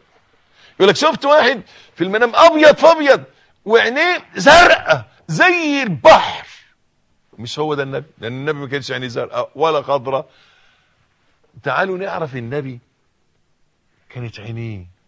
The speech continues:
وحواجبه وأنفه وشفايفه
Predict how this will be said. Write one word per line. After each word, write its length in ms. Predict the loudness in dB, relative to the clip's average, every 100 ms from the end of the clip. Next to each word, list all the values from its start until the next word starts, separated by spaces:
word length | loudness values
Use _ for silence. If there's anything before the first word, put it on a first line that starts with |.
| _ _ _ _ _ _ _ -18
وحواجبه 680 | -12 -8 -6 -6 -8 -14 -18 _ _ _ _ _ _ _
وأنفه 640 | -10 -6 -8 -8 -14 -16 -16 _ _ _ _ _ _ _ _ _ _
وشفايفه 760 | -14 -10 -10 -6 -6 -6 -12 -18